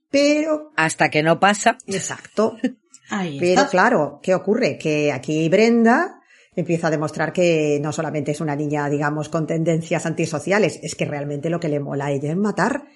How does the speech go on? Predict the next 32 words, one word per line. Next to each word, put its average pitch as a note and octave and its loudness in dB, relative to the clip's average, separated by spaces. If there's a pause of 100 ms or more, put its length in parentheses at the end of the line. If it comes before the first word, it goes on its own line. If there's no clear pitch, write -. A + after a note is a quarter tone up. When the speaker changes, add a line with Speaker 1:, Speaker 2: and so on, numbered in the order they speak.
(140)
Speaker 1:
y F3 0
empieza, D#3+ -2
pues, E3 0
lo E3 0
mismo F#3 -4
que - -8
decíamos, E3+ -4 (300)
coge E3 0
un D#3+ 0
día E3+ 2 (500)
el, D3 -2
eh, D3+ -6
escopeta D#3+ -6
de E3 -2
aire E3+ 0
comprimido F3+ 0
del F#3+ 2
padre, C#4+ -2 (420)
se - -6
va B2+ -8
al D3+ -4
colegio G3+ 2
y A3+ 2
desde F3 2
la E3 4
ventana F3 2
empieza B3 0
a C#4 0
disparar A#3+ 0
a C#4+ 0
los D4 -4
pájaros. C4+ 0